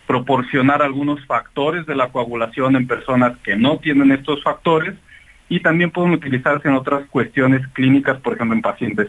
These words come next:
quemados, como reposición de algunas proteínas. Es decir, este componente líquido para lo que lo utilizamos es para purificarlo,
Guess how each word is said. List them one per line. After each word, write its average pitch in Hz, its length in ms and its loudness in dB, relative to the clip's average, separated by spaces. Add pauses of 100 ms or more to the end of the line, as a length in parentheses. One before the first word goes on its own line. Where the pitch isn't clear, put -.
quemados, 123 920 0
como 110 240 -6
reposición 104 600 -10
de 110 60 -2
algunas 107 280 -4
proteínas. 139 800 2 (640)
Es 156 120 -2
decir, 165 240 2
este 170 220 -2
componente 151 640 2
líquido 170 440 -2
para 131 200 0
lo 120 120 0
que 127 100 -2
lo 123 100 0
utilizamos 131 640 -2
es 139 160 -2
para 113 260 0
purificarlo, 156 840 -2